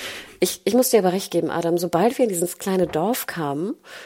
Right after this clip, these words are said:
und alles wieder so überwachsen war und irgendwie so sehr französisch aussah, dachte ich mir so, „Gott, wie geil, endlich mal einen Szenenwechsel.“ Ich war so dankbar, nicht immer durch,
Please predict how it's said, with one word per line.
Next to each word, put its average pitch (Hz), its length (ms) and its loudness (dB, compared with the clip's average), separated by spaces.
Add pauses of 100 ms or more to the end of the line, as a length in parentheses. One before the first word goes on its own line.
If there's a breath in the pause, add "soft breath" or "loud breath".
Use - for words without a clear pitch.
(120)
und - 120 -4
alles 196 260 0
wieder 185 120 2
so 180 100 -2
überwachsen 190 720 0
war 175 340 2
und 175 120 -2
irgendwie 175 280 -4
so 170 140 -2
sehr 175 160 4
französisch 185 720 0
aussah, 143 520 -4 (420 loud breath)
dachte - 260 -4
ich - 100 -6
mir 196 140 2
so, 185 120 -4
„Gott, 220 260 -6
wie 180 80 -4
geil, 208 400 0
endlich 226 440 0
mal 208 120 0
einen 202 180 0
Szenenwechsel.“ - 840 -4 (400)
Ich - 140 -8
war 240 140 4
so 262 280 0
dankbar, 254 420 0
nicht 208 180 0
immer 214 200 -2
durch, 202 260 -4